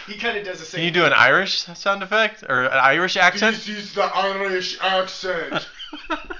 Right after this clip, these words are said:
Speaker 1: I like potatoes and lots of beer.
Speaker 2: <laughs>
Speaker 1: Ooh, is that leprechaun?
Speaker 2: Oh, no, I have two accents. Okay. No, I have three accents.
Speaker 1: Oh.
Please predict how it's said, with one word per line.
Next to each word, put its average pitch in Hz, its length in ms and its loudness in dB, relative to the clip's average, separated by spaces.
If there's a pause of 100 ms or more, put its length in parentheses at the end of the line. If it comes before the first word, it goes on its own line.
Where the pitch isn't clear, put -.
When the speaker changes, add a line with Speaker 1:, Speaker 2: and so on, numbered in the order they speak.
(1500)
Speaker 1:
I 208 300 6
like 196 280 2 (100)
potatoes 202 800 -2
and 185 180 -8
lots 185 360 -2
of 185 200 -10
beer. 175 500 -4 (100)
Speaker 2:
<laughs> 220 840 0 (1800)
Speaker 1:
Ooh, 240 420 -2 (120)
is 165 160 -10
that 190 260 0
leprechaun? 202 720 -6 (160)
Speaker 2:
Oh, 160 340 2
no, 165 240 0
I 180 120 2
have 175 200 -8
two 175 240 -6
accents. 117 600 -2 (480)
Okay. 135 260 -4 (300)
No, 185 120 0
I 135 120 2
have 156 120 0
three 175 320 -6
accents. 127 440 -2
Speaker 1:
Oh. - 160 -6